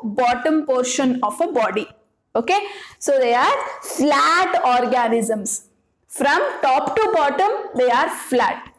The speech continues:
So that is what we call dorsiventrally flat. Clear? Fine. And you know, they are free living, free living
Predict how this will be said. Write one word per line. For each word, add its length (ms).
So 200
that 220
is 160
what 280
we 160
call 400
dorsiventrally 1400
flat. 460
Clear? 280
Fine. 560
And 180
you 100
know, 440
they 540
are 680
free 640
living, 520
free 580
living 540